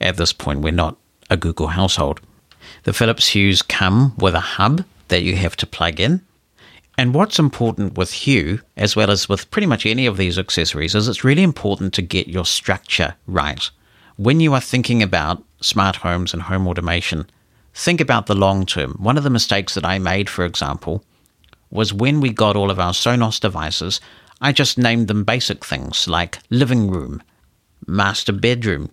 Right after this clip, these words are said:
guest bedroom, dining room, that kind of thing. And then as we started to expand our home automation offerings,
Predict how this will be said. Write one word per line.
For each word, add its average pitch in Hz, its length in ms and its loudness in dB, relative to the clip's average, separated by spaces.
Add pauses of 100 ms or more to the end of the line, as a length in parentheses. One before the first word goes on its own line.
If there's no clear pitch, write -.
guest - 400 -2
bedroom, 90 560 -4 (840)
dining 113 400 2
room, 78 340 -6
that 131 160 -4
kind 104 200 -2
of 95 60 -6
thing. - 220 -8 (800)
And 127 220 2
then 170 420 4
as 127 280 -2
we 127 120 0
started 113 560 -2
to 92 420 0 (220)
expand 95 800 -2 (200)
our 87 180 0
home 87 320 -2
automation 82 600 -2
offerings, 73 580 -4